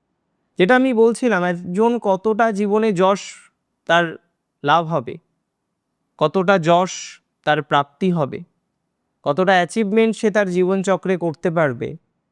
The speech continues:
সেই সমস্ত কিছুর মধ্যেই কিন্তু রবির ইনফ্লুয়েন্সটা থাকে।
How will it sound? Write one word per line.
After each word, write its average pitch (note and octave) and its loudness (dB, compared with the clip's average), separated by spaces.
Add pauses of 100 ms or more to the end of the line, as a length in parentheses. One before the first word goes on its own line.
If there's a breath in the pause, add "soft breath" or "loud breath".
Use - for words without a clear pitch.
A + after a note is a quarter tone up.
(420)
সেই E3+ 0
সমস্ত G#3 0
কিছুর A3+ -2
মধ্যেই G#3 0
কিন্তু G3+ 0
রবির F3 2
ইনফ্লুয়েন্সটা D3+ -4
থাকে। - -16